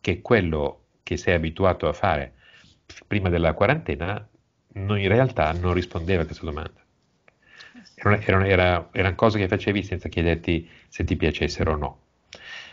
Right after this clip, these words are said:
La seconda doma-, la seconda domanda per sollevare quel peso enorme che è la tecnica dei desideri è cosa ho da dare. Cosa ho da dare? Nella vita dipende tutto sempre da quello che uno ha da dare.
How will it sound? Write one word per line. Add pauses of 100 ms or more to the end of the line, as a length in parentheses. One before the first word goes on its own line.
(140)
La
seconda
doma-,
la
seconda
domanda
per
sollevare
quel
peso
enorme
che
è
la
tecnica
dei
desideri (380)
è
cosa
ho
da
dare. (1120)
Cosa
ho
da
dare? (460)
Nella
vita
dipende (360)
tutto
sempre
da
quello
che
uno
ha
da
dare.